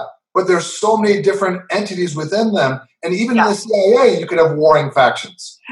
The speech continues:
Speaker 2: Exactly.
Speaker 1: Or working
Speaker 2: I mean,
Speaker 1: at cross purposes.
Speaker 2: Yeah, that's very true. And, uh, the C I A, N S A, all of these were formed just after Wa-, Roswell and, and part, uh, the thought is in response to
Speaker 1: Right.
Speaker 2: Roswell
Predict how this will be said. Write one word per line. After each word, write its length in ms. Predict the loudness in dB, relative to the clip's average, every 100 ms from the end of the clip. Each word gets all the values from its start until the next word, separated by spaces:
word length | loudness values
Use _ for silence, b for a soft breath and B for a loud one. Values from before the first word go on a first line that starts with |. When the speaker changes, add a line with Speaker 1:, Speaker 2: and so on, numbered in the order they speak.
| 0
Speaker 2:
Exactly. 760 | 0 0 0 0 0 -2 -2
Speaker 1:
Or 140 | 0 0 -2
working 160 | -4
Speaker 2:
I 20 |
mean, 120 | -4 -4
Speaker 1:
at 80 |
cross 360 | 0 4 4 2
purposes. 680 | -4 -4 -10 -14 -16 -20 _ _ B B 0
Speaker 2:
Yeah, 240 | 2 2
that's 280 | 0 -2 -4
very 320 | -2 0 0
true. 520 | -2 -4 -2 -2 -4 -4
And, 560 | -2 0 2 2 0 0
uh, 140 | -2 0
the 100 | -4
C 260 | -6 -4
I 100 | 0
A, 480 | 0 -2 -2 -2 -2 -2
N 160 | -2
S 220 | -2 -4 -2
A, 200 | -2 -2 B -2
all 220 | -2 -2
of 60 |
these 200 | -4 -4
were 140 | -2 -2
formed 380 | 0 0 0 -4
just 320 | -4 -4 -2
after 340 | -2 -2 -6
Wa-, 320 | -2 2 2 0
Roswell 720 | 0 2 0 -4 -6 -6 -8 -14 b b b -4
and, 220 | -2 -2
and 240 | 0 0
part, 360 | 2 0 0 -6 -10
uh, 100 | -6
the 180 | -4 -2
thought 240 | 0 0
is 160 | -2 -4
in 100 | -4
response 580 | -4 -4 0 0 0 -6
to 100 | -6
Speaker 1:
Right. 160 | 0 0
Speaker 2:
Roswell 260 | 0 -4